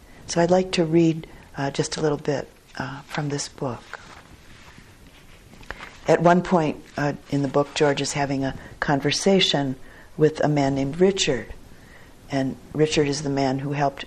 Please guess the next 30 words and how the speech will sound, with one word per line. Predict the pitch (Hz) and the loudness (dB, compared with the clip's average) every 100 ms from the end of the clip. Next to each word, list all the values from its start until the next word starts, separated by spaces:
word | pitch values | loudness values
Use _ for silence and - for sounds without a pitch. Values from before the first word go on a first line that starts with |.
| - | -10
George | - 131 131 - | -4 -4 -4 -2
write | 165 165 165 | 0 0 -2
the | |
book. | 151 123 113 - - - - - - - | -6 -6 -8 -14 -20 -20 -20 -20 -12 2
And | 170 | 4
they're | 170 | 4
talking | 202 214 214 214 | 4 4 4 0
together | 190 185 147 147 156 | 0 2 2 2 -2
about | 160 139 135 | -2 0 -2
George, | - 208 208 143 120 - - - - - - - - | 2 4 4 4 -2 -10 -14 -16 -20 -20 -20 -20 -4
who | - 165 - | 2 4 6
at | 165 - | 4 4
the | 175 | 2
age | 175 175 165 | 4 4 2
of | 151 | -2
a | 143 | 0
hundred | 165 151 | 0 0
and | 139 131 | -2 0
one | 165 196 139 156 - - - - - - - - | 2 2 0 -4 -10 -20 -20 -20 -20 -20 -20 -12
was | 156 | -10
still | - - 165 | -6 0 2
living | 156 151 147 | 4 2 2
alone. | 160 185 165 135 131 - - - - - - - - | 0 2 0 -4 -12 -20 -20 -20 -20 -20 -20 -18 -4
And | 147 | 0
as | 139 - | 0 0
George | 156 139 139 | 2 2 2
says, | - 131 123 127 - - - | -4 -4 -6 -8 -12 -14 -4
doing | 135 147 143 147 | -2 0 -2 -6
just | 147 143 | -8 -10
fine. | - 175 127 120 | -6 -6 -6 -10